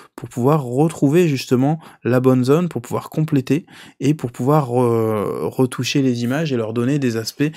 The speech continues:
fantasmagoriques, hein, notamment au niveau de mes... de mes citrouilles. Ça, ça me semble important, OK ? Donc celui de Photoshop travaille directement sur les pixels, en, euh, et là en non destructeur, donc il doit recalculer. Ouais, sans doute.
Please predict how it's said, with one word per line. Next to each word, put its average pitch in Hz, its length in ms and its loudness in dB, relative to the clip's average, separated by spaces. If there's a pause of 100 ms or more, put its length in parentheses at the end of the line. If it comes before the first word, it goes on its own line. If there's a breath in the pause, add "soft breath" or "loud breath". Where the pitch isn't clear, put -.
(300 loud breath)
fantasmagoriques, 120 880 -2
hein, 117 140 -4
notamment 117 500 -2
au 113 60 0
niveau 110 260 0
de 113 80 -4
mes... 101 400 -4
de 107 60 -6
mes 107 80 -6
citrouilles. - 460 -4 (240 soft breath)
Ça, 151 180 -4
ça 151 120 -4
me 117 60 -4
semble 135 220 -4
important, 120 400 -8 (120)
OK ? - 220 -10 (1800 loud breath)
Donc 123 140 -6
celui 160 160 2
de 156 60 -4
Photoshop 151 320 0
travaille 131 260 0
directement 135 360 -2
sur 123 140 -8
les 113 100 -6
pixels, 156 640 -2 (300)
en, 120 540 -4
euh, 117 140 -6
et 117 180 -4
là 127 100 -2
en 131 100 -2
non 120 140 -2
destructeur, 117 460 -6
donc 120 160 -6
il 120 40 -6
doit 123 120 -4
recalculer. - 500 -8
Ouais, 151 160 -6
sans 147 140 -8
doute. 110 240 -12